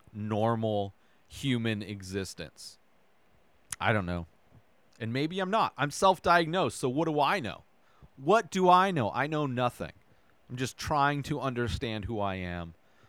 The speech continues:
I understand, I know myself in a way that I know that I fluctuate. I've known that I fluctuate my entire life. I just never knew the up parts.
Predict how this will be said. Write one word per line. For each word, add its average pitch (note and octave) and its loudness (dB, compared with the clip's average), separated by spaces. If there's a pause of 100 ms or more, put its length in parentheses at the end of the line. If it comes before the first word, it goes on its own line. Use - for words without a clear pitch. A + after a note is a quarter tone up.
(320)
I B2 0
understand, C3 -2
I A#2 -2
know B2 0
myself A2+ -4
in G#2 -6
a G#2 -4
way G2+ 0
that F#2+ -4 (360)
I G#2+ -2
know C3+ 2
that B2 0
I G#2+ 0
fluctuate. F2+ -4 (1080)
I've B2+ 4
known C#3+ 2
that C3+ -2
I A#2 2
fluctuate G#2+ -2 (180)
my B2 -4
entire A2+ -2
life. E2+ -6 (2250)
I B2 4
just C3 -2
never C3+ 2
knew C3 0
the B2 -2
up C#3+ 2 (100)
parts. - -8